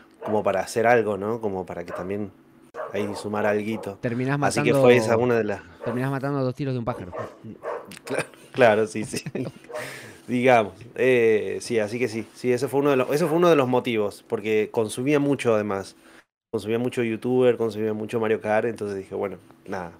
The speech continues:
Speaker 1: me pongo a jugar yo y de paso genero algo también, ¿no? Y esto, este, me está yendo bastante bien, bastante bien. Me, me sorprende a mí mismo, pero está bastante bien.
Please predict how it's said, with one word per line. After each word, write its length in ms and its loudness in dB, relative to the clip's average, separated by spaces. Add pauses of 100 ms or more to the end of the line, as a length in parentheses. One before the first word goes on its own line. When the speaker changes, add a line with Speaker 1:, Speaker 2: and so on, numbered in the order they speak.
(140)
Speaker 1:
me 100 -6
pongo 180 -2
a 40 -4
jugar 260 2
yo 360 6
y 220 0
de 120 -2
paso 640 -2 (840)
genero 400 2
algo 260 2
también, 420 -6
¿no? 200 -4
Y 400 -8
esto, 260 -4
este, 400 -6
me 80 -6
está 160 2
yendo 240 8
bastante 500 4
bien, 360 0
bastante 380 -2
bien. 220 -2 (160)
Me, 160 2
me 100 2
sorprende 420 6
a 40 6
mí 100 6
mismo, 380 4
pero 300 2
está 200 0
bastante 360 -4
bien. 160 -8